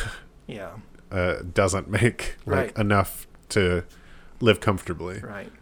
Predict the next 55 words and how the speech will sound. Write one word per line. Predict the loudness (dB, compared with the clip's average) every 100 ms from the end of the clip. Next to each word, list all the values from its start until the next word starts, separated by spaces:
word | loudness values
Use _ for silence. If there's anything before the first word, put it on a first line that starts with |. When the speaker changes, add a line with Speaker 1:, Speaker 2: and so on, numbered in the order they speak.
| -4
Speaker 1:
And | 0 4
a |
lot | 8 8
of | 8
the | 4
times, | 2 2 2
uh, | 0 0
it's, | -2 -4
unless | -6 0 0 2
you're | -2
union, | 0 0 2 0 0 -4
you're | -4 -4 -4 -2
going | -2 0
job | 0 0 -2
to |
job. | 0 0 2 0 -4 -10
Speaker 2:
Right. | -10 -8 -4
Speaker 1:
Um, | -4 -4 -8 -12 -12 -14 -18 -20 -10 0
Speaker 2:
I | 4
worked | 6 8
on | 6
a | 6
Speaker 1:
but |
Speaker 2:
few | 4 4
of | 6
those | 4 4
movies, | 0 0 0 -2 0
uh, | 2 2 0
and | -2
we | 2
had | 6 6
a |
very | 4 4 4
nice | 4 2 2
benefit | 2 2 0 -2
come | 0 0
in | 0 0 -4 -12 -20 -4
under | 0 2 2
Granholm, | 2 4 6 6 6 2 2
where | -2
she | -4 -2
gave | 0 0
tax | 0 0 0
credits | 0 0 2 -2 -8
to | -6 -4 -2
film | 2 2 4
industries | 2 4 8
Speaker 1:
Yeah, | 8
yeah. | 8
Speaker 2:
to | 6
come | 4
and | 2
film | 2 2 2
in | -2
Michigan. | -4 -2 -4 -6